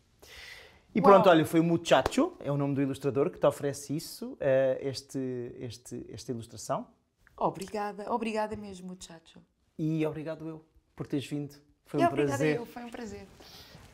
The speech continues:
Speaker 1: Dá cá um abraço. Sim, saímos de câmara, mas não há
Speaker 2: Ai,
Speaker 1: problema.
Speaker 2: uau.
Speaker 1: Já tivemos algumas lágrimas, portanto merecemos um abraço.
Speaker 2: Adoro esta ilustração, que saudades, olha,
Speaker 1: Ah,
Speaker 2: uma
Speaker 1: pá, ainda bem
Speaker 2: personagem
Speaker 1: que
Speaker 2: me deixou
Speaker 1: gostaste.
Speaker 2: saudades.
Speaker 1: Ainda bem que gostaste.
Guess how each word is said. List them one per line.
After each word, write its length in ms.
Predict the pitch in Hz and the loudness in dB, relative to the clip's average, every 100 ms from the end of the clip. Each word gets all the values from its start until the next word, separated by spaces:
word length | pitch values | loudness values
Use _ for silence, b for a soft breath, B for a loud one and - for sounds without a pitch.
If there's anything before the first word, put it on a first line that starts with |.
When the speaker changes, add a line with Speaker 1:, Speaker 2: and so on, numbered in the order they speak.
| 233 | -4
Speaker 1:
Dá 140 | 147 143 | 0 -2
cá 140 | 135 | 0
um 120 | 135 120 | -2 0
abraço. 380 | 123 127 - - | 0 -2 -4 -6
Sim, 160 | - 180 269 | 4 8 12
saímos 280 | 170 170 - | 12 12 10
de 140 | - | 6
câmara, 360 | - 147 139 139 | 6 10 10 10
mas 160 | 135 | 8
não 120 | 143 143 | 8 8
há 80 | 185 | 10
Speaker 2:
Ai, 60 | |
Speaker 1:
problema. 480 | 147 139 131 135 156 | 12 10 10 10 8
Speaker 2:
uau. 400 | 170 160 156 107 | 6 2 0 6
Speaker 1:
Já 100 | 139 | 10
tivemos 300 | 135 139 147 | 12 10 10
algumas 340 | 147 143 151 151 | 8 8 4 4
lágrimas, 420 | 135 139 147 160 | 2 0 -2 -8
portanto 240 | - 131 120 | -4 -4 -2
merecemos 380 | 147 160 143 131 | -2 0 0 0
um 100 | 131 | 0
abraço. 460 | 131 131 143 - - | 0 -2 -2 -6 -4
Speaker 2:
Adoro 560 | 311 202 214 269 277 | -4 -2 2 4 2
esta 260 | 277 277 285 | -2 -4 -6
ilustração, 680 | 247 - 254 247 - 233 226 | -8 -10 -10 -10 -8 -8 -8
que 100 | - | -8
saudades, 540 | 285 233 226 202 180 | -8 -4 -4 -6 -12
olha, 180 | 185 165 | -12 -8
Speaker 1:
Ah, 40 | |
Speaker 2:
uma 100 | 101 | -8
Speaker 1:
pá, 80 | 117 | -4
ainda 200 | 123 135 | -2 -2
bem 140 | 139 135 | -2 -4
Speaker 2:
personagem 40 | |
Speaker 1:
que 100 | - | -8
Speaker 2:
me 60 | 123 | -10
deixou 280 | 110 254 | -10 -10
Speaker 1:
gostaste. 60 | 240 | -14
Speaker 2:
saudades. 400 | 254 220 190 190 | -14 -14 -16 -10
Speaker 1:
Ainda 140 | 123 113 | -8 -8
bem 80 | 113 | -10
que 60 | - | -12
gostaste. 360 | - 104 - | -16 -16 -18